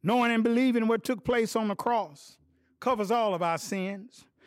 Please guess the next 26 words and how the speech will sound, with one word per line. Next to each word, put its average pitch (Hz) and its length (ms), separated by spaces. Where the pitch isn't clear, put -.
So 262 140
don't 277 180
let 262 140
anybody 240 460
make 233 280
you 240 100
feel 277 400
and 226 160
think 285 460
that 202 240
you 285 120
aren't 269 200
worthy 254 460
of 214 200
forgiveness. 202 880
Forgiveness 220 540
is 202 140
available 190 520
to 160 140
all. 147 440
Yes, 254 480
he 247 180
died 214 600
for 185 280
us 151 120
all. 120 420